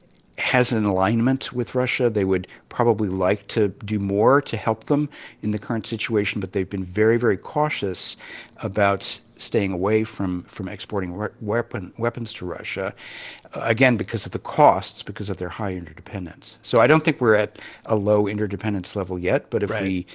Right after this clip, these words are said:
Speaker 1: move more in that direction, it could be more dangerous.
Speaker 2: So what does this all mean then for Secretary Yellen as she meets with her Chinese counterpart this week? You know, in what areas does
Speaker 1: Well, I
Speaker 2: the
Speaker 1: think
Speaker 2: U S
Speaker 1: it's
Speaker 2: have leverage and where does China have the upper hand?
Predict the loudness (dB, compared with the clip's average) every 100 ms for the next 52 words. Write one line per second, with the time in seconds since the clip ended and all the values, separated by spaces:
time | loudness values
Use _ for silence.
0 | -20 -16 -4 -2 0 0 0 0 -2 -2
1 | 0 0 -2 -8 -10 -10 -10 -10 -10 -12
2 | -14 -18 -18 -16 -16 -12 0 4 4 4
3 | 4 4 4 4 2 -2 -8 -8 -4 -4
4 | -6 -8 -6 -4 0 -2 -4 -8 -12 -10
5 | -6 -6 -6 -8 -10 -10 -12 -12 -12 -12
6 | -10 -10 -12 -12 -12 -12 -14 -18 -18 -18
7 | -16 -18 -12 -12 -10 -2 -2 0 2 4
8 | 4 0 -4 2 4 4 4 0 0 -2
9 | -4 -4 -4 -2 -2 -2 -2 -4 -6 -2
10 | -2 -2 -4 -6 -6 -6 -10 -14 -18 -20
11 | -20 -20